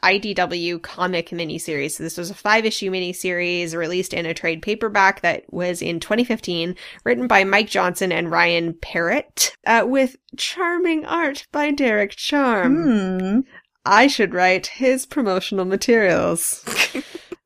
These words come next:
Speaker 1: <laughs> Anyone want to maybe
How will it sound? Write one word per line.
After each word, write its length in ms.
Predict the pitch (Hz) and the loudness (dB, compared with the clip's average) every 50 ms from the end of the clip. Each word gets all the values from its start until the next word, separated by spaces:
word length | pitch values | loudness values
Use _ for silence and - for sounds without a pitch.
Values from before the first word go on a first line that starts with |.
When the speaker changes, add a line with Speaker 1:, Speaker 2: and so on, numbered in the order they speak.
| - - | -18 -18
Speaker 1:
<laughs> 640 | _ - - - _ _ _ _ _ - - - | _ -18 -20 -20 _ _ _ _ _ -12 -4 0
Anyone 400 | 240 240 262 262 254 254 254 240 | 4 4 6 8 6 6 6 4
want 260 | 220 220 226 214 233 - | 4 4 4 2 2 -2
to 840 | - 269 240 233 226 226 226 220 220 220 214 214 214 214 208 208 202 | 0 0 2 2 2 4 4 4 2 2 2 2 2 2 2 0 0
maybe 480 | 202 202 208 208 190 196 196 190 190 | 0 0 0 0 0 -2 -6 -6 -6